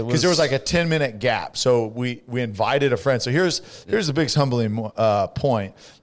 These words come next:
Speaker 1: is that we invited a buddy of ours, a younger guy that we work with, um, at, at our day job, and we're like, "All right,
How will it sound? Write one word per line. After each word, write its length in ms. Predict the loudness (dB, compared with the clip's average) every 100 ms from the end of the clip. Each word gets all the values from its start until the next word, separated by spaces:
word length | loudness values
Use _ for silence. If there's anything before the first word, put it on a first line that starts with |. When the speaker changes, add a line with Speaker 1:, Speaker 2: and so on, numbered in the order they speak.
| -4
Speaker 1:
is 120 | -2
that 100 | 0
we 80 | 0
invited 400 | 2 2 2 2
a 60 |
buddy 260 | 2 4 4
of 100 | 2
ours, 240 | 2 0
a 60 | 0
younger 340 | 0 0 -2
guy 240 | 0 2 2
that 100 | 0
we 100 | -2
work 300 | -2 -2 -2
with, 340 | -2 -2 -4 -4
um, 380 | -2 0 -2 -6
at, 160 | -4 -4
at 140 | -4
our 100 | -6
day 240 | -4 -2 -2
job, 420 | -2 -2 -2 -6 -14 -20 -20 _
and 480 | -4 -2 0 -2 -6 -2
we're 120 | 0
like, 200 | 0 0
"All 120 | -2
right, 240 | -2 -4